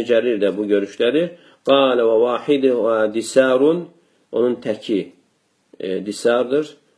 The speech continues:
Və yuqalu desirun, e, desir də deyilir. Necə ki, habik, hibak, vəl cəm hubuk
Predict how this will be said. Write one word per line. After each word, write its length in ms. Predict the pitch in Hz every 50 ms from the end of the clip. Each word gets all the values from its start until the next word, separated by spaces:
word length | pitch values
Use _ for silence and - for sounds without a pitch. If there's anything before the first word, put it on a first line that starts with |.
| _ _
Və 140 | 107 110 113
yuqalu 420 | 110 107 - 131 127 123 117 107 104
desirun, 720 | 107 110 - - - 135 135 139 131 143 147 156 156 - - _ _ _ _ _ _ _ _ _ _ _ _ -
e, 100 | - 123 104 101 101 101 98 98 95 95 95 95 95 -
desir 480 | - - 104 104 - - - 117 107 104
də 100 | 107 101
deyilir. 520 | 95 104 101 101 98 113 131 139 135 - -
Necə 300 | - 110 101 101 98 90
ki, 160 | - - -
habik, 480 | - - - 107 104 110 123 113 - - -
hibak, 500 | - 104 101 104 117 127 143 160 160 - - _ _ _ _ _ _ -
vəl 200 | 117 113 113 107
cəm 300 | 107 127 127 120 113 104
hubuk 500 | - 131 143 139 147 165 180 175 -